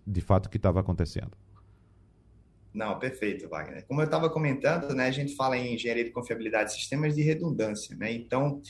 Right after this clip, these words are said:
Speaker 2: é, na aviação civil, né, como você citou bem, os sistemas são altamente redundantes e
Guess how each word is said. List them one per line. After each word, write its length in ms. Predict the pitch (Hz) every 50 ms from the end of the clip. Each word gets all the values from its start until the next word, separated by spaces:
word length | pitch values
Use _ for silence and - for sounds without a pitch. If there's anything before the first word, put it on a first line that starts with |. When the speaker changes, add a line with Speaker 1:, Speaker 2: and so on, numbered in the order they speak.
| - - - - -
Speaker 2:
é, 680 | - 87 113 110 110 107 107 104 101 98 87 - - -
na 140 | 101 110 123
aviação 380 | 123 131 135 123 120 - 127
civil, 500 | 127 - - 123 107 104 113 135 156 151
né, 120 | 135 123 123
como 220 | 123 123 117 117
você 240 | 113 113 - - 113
citou 400 | - - - - - - 117 104
bem, 260 | 101 110 120 139 151
os 100 | 143 139
sistemas 420 | - - - - 170 175 185 180 175
são 280 | - - 175 185 180
altamente 500 | 170 160 147 - 135 131 123 123 120 -
redundantes 640 | 113 110 104 104 95 95 90 87 87 - - - 135
e 280 | 156 185 190 190 -